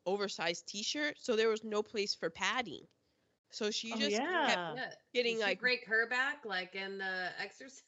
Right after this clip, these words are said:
Speaker 3: <laughs>
Speaker 1: She didn't break her back, but she was getting all, she was like, "My knees and elbows are all bloody," and Steven Spielberg was like,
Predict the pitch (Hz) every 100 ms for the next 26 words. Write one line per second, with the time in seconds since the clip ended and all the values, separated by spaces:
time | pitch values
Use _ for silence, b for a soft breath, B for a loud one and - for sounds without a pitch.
0 | - - - - - - 277 370 440 370
1 | 359 277 247 349 - 285 302 339 370 339
2 | 285 269 - 302 285 262 269 269 330 370
3 | 330 262 359 381 294 262 269 247 226 277
4 | 349 311 240 - 247 277 - 254 269 269
5 | 247 233 220